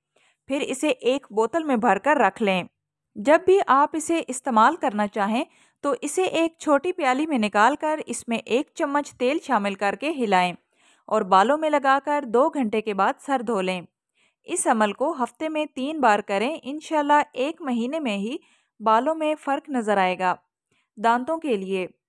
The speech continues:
उबले हुए अखरोट को छीलकर इसके छिलके अलहदा कर लें। अब इन छिलकों को ग्राइंडर में डालकर पीस लें और फिर छलनी से छानकर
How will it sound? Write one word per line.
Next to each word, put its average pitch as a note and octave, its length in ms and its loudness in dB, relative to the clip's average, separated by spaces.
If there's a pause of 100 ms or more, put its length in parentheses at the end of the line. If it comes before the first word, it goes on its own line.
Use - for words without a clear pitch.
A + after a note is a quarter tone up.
(400)
उबले D4 260 0
हुए F#4+ 200 0
अखरोट C#4+ 460 0
को D#4+ 180 -6
छीलकर D#4 560 -4
इसके B3+ 340 -10
छिलके C4+ 380 -8
अलहदा A3+ 400 -2
कर G#3+ 220 -2
लें। G3 220 -8 (440)
अब C4+ 160 -2
इन D#4+ 100 -6
छिलकों D4+ 380 -4
को D#4+ 200 0
ग्राइंडर B3+ 360 0
में D#4 160 -2
डालकर C4 400 2
पीस C4 360 -10
लें C#4+ 220 -2
और A#3 180 -2
फिर A#3 240 -6
छलनी B3+ 300 -6
से D#4+ 140 -8
छानकर C#4+ 640 -4